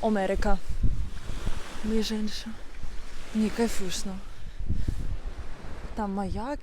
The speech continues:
і оце все, це все острів. О, заради цього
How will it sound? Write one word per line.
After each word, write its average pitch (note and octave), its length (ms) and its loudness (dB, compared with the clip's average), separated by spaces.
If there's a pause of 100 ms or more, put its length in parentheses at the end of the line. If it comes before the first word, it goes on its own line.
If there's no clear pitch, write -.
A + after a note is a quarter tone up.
і G#3+ 80 -6
оце F#3+ 200 6
все, - 240 6 (200)
це A3+ 60 2
все - 180 4 (240)
острів. A3+ 280 -6 (3500)
О, - 20 0 (380)
заради A#3+ 380 6
цього D4 380 2